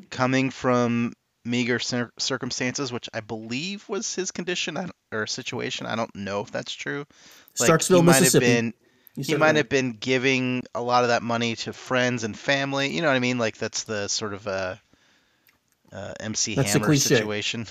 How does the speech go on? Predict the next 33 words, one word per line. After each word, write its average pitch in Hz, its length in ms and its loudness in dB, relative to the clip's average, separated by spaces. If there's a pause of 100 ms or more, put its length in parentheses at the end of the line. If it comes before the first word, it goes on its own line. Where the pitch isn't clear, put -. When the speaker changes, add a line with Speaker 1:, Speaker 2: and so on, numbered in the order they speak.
(140)
Speaker 1:
<laughs> - 240 -4
Speaker 2:
Yeah, 143 140 4
yeah. 113 220 2 (440)
Supporting 139 460 6
twenty 127 280 4
people, 113 440 -4
yeah. 110 160 -14 (540)
Speaker 1:
Yeah, 139 260 4
so - 180 -2
I, 113 160 6 (240)
I 123 100 4
don't 117 220 0
know. 90 200 -12
I 107 120 -4
just, 120 400 -2
I 117 100 0
hope 165 240 2
that 156 100 0
he's 127 140 0
doing 107 300 0
well 101 180 2
'cause 98 180 -10
he 104 80 -8
seemed 110 280 -4
like 104 120 -6
a 101 60 -10
nice 98 280 -6
guy. 92 280 -2
I 113 60 0
know 131 120 2
he 123 140 2
was, 113 200 -2
like, 104 340 -2